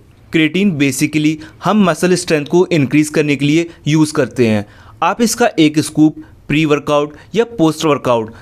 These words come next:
कभी भी ले सकते हो। अगर आप इसका एक स्कूप डेली लेते हो, तो आपकी मसल स्ट्रेंथ काफ़ी ज़्यादा बढ़ जाती है जब आप हैवी सेट लगाते हो। अगर हम बात करें इसके प्राइस की, तो ये पैकेट मेरे को साढ़े तीन सौ से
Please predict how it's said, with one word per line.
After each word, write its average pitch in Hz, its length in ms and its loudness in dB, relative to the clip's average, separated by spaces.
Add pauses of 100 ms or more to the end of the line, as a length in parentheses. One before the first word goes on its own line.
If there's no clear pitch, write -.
(160)
कभी 156 240 0
भी 180 120 -2
ले 143 260 0
सकते - 320 -2
हो। 107 280 0 (380)
अगर 180 220 2
आप 220 200 0
इसका 240 240 0 (140)
एक 170 200 2
स्कूप 170 460 -2
डेली 139 260 4
लेते 135 260 0
हो, 107 200 -2 (340)
तो 240 80 4
आपकी 143 460 -2
मसल 160 360 2
स्ट्रेंथ 165 360 -2 (380)
काफ़ी 165 220 -2
ज़्यादा 165 220 0
बढ़ 143 220 0
जाती 123 400 0
है 101 120 -2 (240)
जब 175 220 2
आप 190 260 -2 (120)
हैवी 139 240 2
सेट 151 260 -2
लगाते 113 360 0
हो। 101 200 -2 (260)
अगर 175 200 2
हम 185 280 2
बात 127 240 -2
करें 165 180 0
इसके 165 240 -2
प्राइस 135 440 -2
की, 160 240 -2 (360)
तो 240 100 2
ये 190 200 2
पैकेट 135 460 -2 (240)
मेरे 151 220 2
को 175 340 0
साढ़े 156 300 -2
तीन 160 280 2
सौ 147 160 0
से 147 240 0